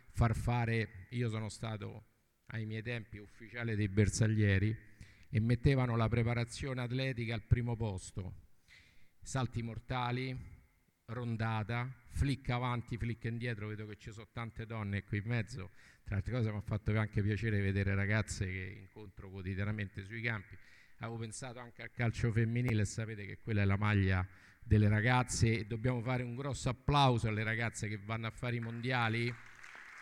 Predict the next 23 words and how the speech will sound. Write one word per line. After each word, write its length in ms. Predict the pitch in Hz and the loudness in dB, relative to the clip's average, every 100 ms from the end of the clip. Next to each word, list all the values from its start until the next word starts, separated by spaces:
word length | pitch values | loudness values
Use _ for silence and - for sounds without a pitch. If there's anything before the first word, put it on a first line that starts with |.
| - - - - - - - - - - | -16 -14 -14 -14 -14 -16 -16 -18 -16 6
E 440 | 151 156 151 147 - - - - - - - | 12 12 12 12 10 -6 -14 -16 -18 -6 6
il 140 | 127 - | 8 10
calcio 400 | 170 160 160 147 | 10 10 8 10
femminile 1040 | 151 151 151 180 185 165 151 143 - - | 10 8 6 8 10 12 10 8 0 2
è 220 | 143 135 | 4 8
quello 320 | - 185 180 | 12 12 12
che 120 | 165 | 8
ci 160 | - 160 | 6 4
ha 40 | |
dato 420 | 139 139 165 151 151 | 2 4 6 8 8
la 120 | 143 | 8
stella 640 | - - 175 170 165 143 | 8 10 10 10 6 4
che 320 | 139 139 135 | 4 4 2
nel 200 | 131 147 | 0 0
settore 500 | - 147 - 151 143 | 0 -2 0 0 0
giovanile 500 | 117 135 139 147 139 | 4 6 6 6 4
non 160 | 127 120 | 4 2
abbiamo. 680 | 113 101 95 90 87 90 87 113 | 2 0 0 0 -2 -4 -6 -6
Non 120 | 107 | -6
so 200 | - 110 | -4 -2
se 100 | 101 | 0
lo 120 | 107 | -2
sapevate, 720 | 110 113 143 139 107 95 95 | -2 0 0 0 -2 -2 -4